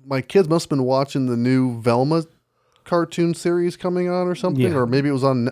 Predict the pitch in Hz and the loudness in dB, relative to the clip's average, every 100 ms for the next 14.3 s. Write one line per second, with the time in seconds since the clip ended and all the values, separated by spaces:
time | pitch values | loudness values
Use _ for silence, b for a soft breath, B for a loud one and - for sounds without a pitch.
0 | - 165 - 135 131 180 131 - 123 101 | 0 0 0 -4 2 4 4 0 -6 -6
1 | - _ _ 147 190 220 208 175 156 147 | -14 _ _ 2 2 4 2 4 4 4
2 | 131 123 110 98 98 _ _ - 120 107 | 4 0 -2 -6 -18 _ _ -6 -4 -2
3 | 139 143 _ _ 156 131 143 190 185 160 | -6 -6 _ _ -6 0 4 4 4 2
4 | 151 135 131 127 113 110 113 123 123 117 | 2 0 -4 -4 -4 -2 -2 -2 -2 -4
5 | 110 107 98 98 _ _ _ - 123 139 | -8 -12 -14 -16 _ _ _ -4 2 2
6 | 139 123 117 120 131 - 101 104 120 101 | 2 2 2 2 -2 -6 -8 -8 -8 -10
7 | 98 127 196 143 135 294 330 311 311 320 | -6 0 0 0 -2 0 0 0 0 0
8 | 320 - 349 185 165 170 170 170 165 156 | -2 -8 -4 2 4 4 6 4 4 0
9 | - 147 139 135 107 107 - 131 147 165 | 0 4 6 4 2 -8 -8 0 4 4
10 | 156 143 143 170 175 - 151 135 131 147 | 2 0 2 2 2 2 0 0 -2 -4
11 | 139 - 208 196 175 139 135 120 104 110 | -8 -8 -4 -2 -2 2 2 2 -4 -12
12 | - _ - 226 196 190 _ - 196 190 | -16 _ 4 6 6 4 _ -16 -14 -8
13 | 185 202 190 180 156 156 151 147 151 147 | 2 4 6 4 2 -2 2 4 2 2
14 | 135 131 123 | 0 0 -4